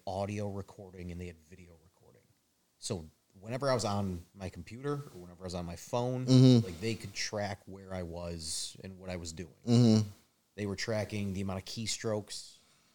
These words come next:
Speaker 1: dude, the amount of time I spent on web pages. I found that out, and I was like, "This is insane." You're trying to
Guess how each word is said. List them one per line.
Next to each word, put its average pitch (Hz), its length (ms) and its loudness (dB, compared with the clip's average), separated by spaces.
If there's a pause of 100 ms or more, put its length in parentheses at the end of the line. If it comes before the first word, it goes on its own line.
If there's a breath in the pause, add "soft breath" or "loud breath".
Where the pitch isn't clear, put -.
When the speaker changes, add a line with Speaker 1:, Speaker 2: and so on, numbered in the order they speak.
(400)
Speaker 1:
dude, 143 160 -20
the 123 80 -14
amount 113 180 -8
of 95 60 -8
time 113 300 -6
I 98 80 -4
spent - 280 0
on 87 220 -6
web 101 240 -4
pages. 110 680 -6 (440)
I 107 80 -4
found 190 380 -2
that 123 120 0
out, 98 260 -2
and - 600 -20
I 104 40 -6
was 90 80 -4
like, 87 120 -8
"This 175 220 -4
is 110 160 -4
insane." 87 500 -8 (340)
You're 131 120 -20
trying 160 220 -4
to 120 160 0